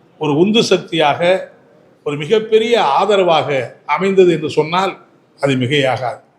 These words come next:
அது மட்டுமல்ல, இரண்டாவது உலக யுத்தத்தில் உலகத்தையே கூறு போட்டு, "என்னுடைய துப்பாக்கியின் கீழ் உலகத்தையே நான் ஆளப்போகிறேன்" என்று கொக்கரித்தவன் ஹிட்லர். உலகத்தில் இருக்கிற எல்லா நாடுகளும் அவரிடத்தில் சரணடைந்து விட்டார்கள்.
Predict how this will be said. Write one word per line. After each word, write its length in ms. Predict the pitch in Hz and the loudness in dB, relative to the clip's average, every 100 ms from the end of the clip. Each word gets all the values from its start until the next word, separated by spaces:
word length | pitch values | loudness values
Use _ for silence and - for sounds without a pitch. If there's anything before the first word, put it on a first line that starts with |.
| _ - _ _ _ _ - | _ -20 _ _ _ _ -6
அது 200 | 165 202 | 0 0
மட்டுமல்ல, 800 | 208 214 208 208 196 165 - - _ _ _ _ | 0 0 0 0 0 -2 -8 -20 _ _ _ _
இரண்டாவது 580 | 170 196 214 214 208 208 | -6 -4 0 0 2 2
உலக 260 | 185 202 208 | 2 0 0
யுத்தத்தில் 680 | 196 196 196 202 196 - _ _ _ _ _ _ - | 0 0 0 -2 -2 -6 _ _ _ _ _ _ -8
உலகத்தையே 760 | 160 208 220 214 220 220 226 | -2 0 0 -2 0 2 2
கூறு 300 | 220 214 226 196 | 0 -2 0 2
போட்டு, 580 | 202 180 202 143 123 - _ _ _ _ _ - | 0 2 0 0 -6 -20 _ _ _ _ _ -4
"என்னுடைய 380 | 180 208 208 196 | 0 2 2 0
துப்பாக்கியின் 720 | 208 208 247 247 226 220 208 | -4 2 2 2 -4 -4 2
கீழ் 120 | 208 | 2
உலகத்தையே 640 | 180 202 214 220 220 226 | 2 0 0 0 0 0
நான் 380 | 214 190 180 214 | 0 -2 0 2
ஆளப்போகிறேன்" 540 | 226 220 208 190 202 | 2 2 2 2 0
என்று 160 | 190 185 | 0 -2
கொக்கரித்தவன் 840 | - 175 226 226 202 196 175 147 - _ _ - | -2 -2 2 2 2 0 0 -2 -12 _ _ -4
ஹிட்லர். 500 | 170 170 156 110 - _ - - - - _ _ _ | -4 -2 -4 -4 -12 _ -20 -20 -20 -20 _ _ _
உலகத்தில் 460 | 180 254 277 277 269 | 0 2 2 4 4
இருக்கிற 280 | 262 262 240 | 4 2 0
எல்லா 420 | 185 233 262 269 | 0 0 2 2
நாடுகளும் 560 | 254 277 277 269 285 | 0 0 2 2 2
அவரிடத்தில் 500 | 262 240 247 254 233 214 | 0 0 2 2 0 0
சரணடைந்து 520 | 226 247 233 220 196 | -2 0 0 2 2
விட்டார்கள். 580 | 190 185 156 131 113 | 2 2 -2 -2 -10